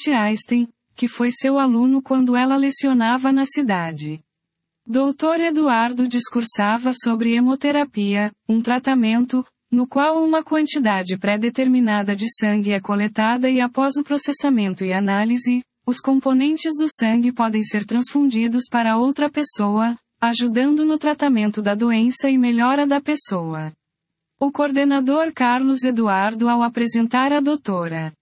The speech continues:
Ana Carolina, afirmou não haver outra pessoa melhor capacitada para discursar sobre a biomedicina estética.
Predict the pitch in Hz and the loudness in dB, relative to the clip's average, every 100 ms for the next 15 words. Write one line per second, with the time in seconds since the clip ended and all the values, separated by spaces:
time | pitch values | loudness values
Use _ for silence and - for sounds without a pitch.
0 | _ - 294 330 339 330 320 311 277 220 | _ -4 0 2 0 0 0 2 2 2
1 | 233 233 240 233 - 226 226 262 294 302 | 2 2 2 0 -2 2 2 4 2 2
2 | 302 208 190 190 208 233 254 247 247 247 | 0 0 -2 0 -2 -2 -2 0 -2 0
3 | 254 277 269 226 214 233 247 247 247 262 | 2 2 2 2 0 0 -4 -2 -2 -4
4 | 240 196 202 220 233 233 226 220 226 - | -2 -2 0 0 0 0 0 0 -2 -2
5 | 240 233 247 262 277 277 269 277 262 269 | -4 -2 0 0 0 -2 0 0 2 2
6 | 277 277 262 254 - 240 262 277 277 - | 2 2 0 -2 0 2 2 2 0 -2
7 | 190 170 - 170 170 170 | -6 -4 -8 -10 -8 -10